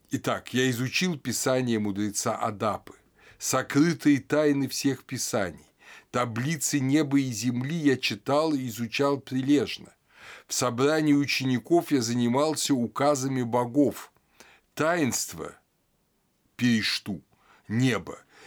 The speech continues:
я изучал под руководством мудрого господина священного помазания.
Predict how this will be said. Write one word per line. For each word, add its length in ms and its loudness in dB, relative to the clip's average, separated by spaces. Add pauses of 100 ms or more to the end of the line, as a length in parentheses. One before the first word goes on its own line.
(140)
я 300 4
изучал 560 0
под 200 0
руководством 760 2
мудрого 600 4
господина 800 -4
священного 880 -4
помазания. 840 -6